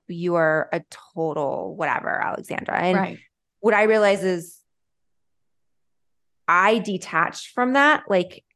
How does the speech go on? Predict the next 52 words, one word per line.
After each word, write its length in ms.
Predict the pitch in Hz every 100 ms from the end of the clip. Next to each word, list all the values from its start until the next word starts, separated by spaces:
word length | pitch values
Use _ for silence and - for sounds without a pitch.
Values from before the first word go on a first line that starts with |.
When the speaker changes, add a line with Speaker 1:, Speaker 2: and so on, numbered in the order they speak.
| -
Speaker 1:
I 520 | 190 214 233 240 254
know 720 | 226 214 202 196 196 196 196 _ -
who 220 | 247 214
I 140 | 185 175
am 580 | 180 190 220 269 277 - _ _ _ 226
and 120 | 226
Speaker 2:
Mm-hmm. 100 | 185
Speaker 1:
I 120 | 196
really 360 | 208 208 202 196
don't 340 | 180 175 -
care 720 | - - 170 175 196 240 - -
what 420 | 180 170 190 - -
your 200 | 180 190
perception 600 | 190 180 185 170 - 175
is 220 | 165 165
of 120 | 165
me, 180 | 160 180
because 240 | - 175 175
if 80 | -
I 60 |
act 340 | 175 185 190 -
this 220 | 285 285
way, 140 | 277
you're 140 | 277 247
gonna 160 | 226
have 180 | 247 214
a 40 | -
perception. 540 | - - 196 - 196
If 100 | 175
I 60 | 170
act 220 | 170 170
this 180 | 160 -
way, 120 | -
you're 80 | -
gonna 120 | 143
have 100 | -
a 40 |
perception, 500 | - 190 - - - - - -
Speaker 2:
Right. 100 | 214 208
Speaker 1:
regardless 460 | 208 202 226 233
of 60 | 214
how 220 | 214 185
I 60 | 175
act. 400 | 156 180 - - - - -
And 140 | 220
if 140 | 220
you 120 | 220 208
look 200 | 226 240
at, 160 | 208
and, 140 | - 190 -
and 140 | 190
I 260 | 190 185